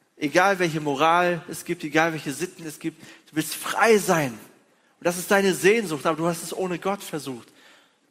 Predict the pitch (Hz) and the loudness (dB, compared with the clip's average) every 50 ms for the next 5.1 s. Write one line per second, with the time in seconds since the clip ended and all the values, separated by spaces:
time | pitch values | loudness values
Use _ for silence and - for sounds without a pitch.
0 | _ _ _ _ _ _ 147 139 - - - 180 185 175 - 185 - - 160 151 | _ _ _ _ _ _ -18 -16 -10 -6 -4 -4 -4 -4 -8 -12 -14 -12 -12 -10
1 | - - 156 151 147 143 151 156 156 151 - - 147 - - - 160 156 156 151 | -6 -6 -6 -6 -4 -2 -2 -2 -2 -4 -8 -16 -16 -12 -8 -6 -4 -4 -4 -6
2 | 156 - - - - _ _ _ - 170 170 160 - 165 143 - 156 151 151 123 | -10 -18 -20 -20 -20 _ _ _ -4 -4 -4 -4 -6 -8 -6 -6 -6 -6 -6 -6
3 | - 143 - 147 143 135 135 123 127 135 156 156 156 151 - - - - 147 131 | -6 -6 -6 -6 -6 -8 -8 -6 -2 -2 -2 -2 -4 -8 -14 -14 -10 -6 -4 -4
4 | 131 127 123 - 139 127 123 120 123 - 131 131 151 - - - - - 123 113 | -4 -4 -4 -6 -6 -6 -6 -8 -6 -6 -6 -6 -6 -10 -18 -20 -18 -14 -14 -14
5 | 110 107 | -14 -16